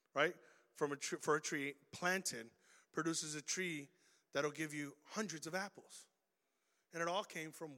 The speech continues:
one seed. Well, when God plants that seed in you,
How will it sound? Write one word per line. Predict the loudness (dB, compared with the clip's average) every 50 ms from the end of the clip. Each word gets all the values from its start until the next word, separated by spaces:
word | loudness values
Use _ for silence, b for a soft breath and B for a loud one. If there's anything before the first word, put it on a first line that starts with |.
| -8
one | -6 -4 -4 -4 -6 -8 -12 -18 _ _ -8
seed. | -4 -2 -2 -2 -4 -6 -10 -14 -18 -20 _ _ _ _ _ _ _ _ _ _ _ _ _ _ _ _ _ _ _ _ _ _ 2
Well, | 4 4 4 4 2 -2 -10 -20 -20 -20 _ _ _
when | -6 -4 -4 -2
God | 0 2 2 2 2 0 -4
plants | -4 -2 0 0 0 0 2
that | 2 2 2 2
seed | 0 -2 -2 0 0 0 0
in | 0 -2 -2 -4
you, | -6 -4 -4 -4 -4 -6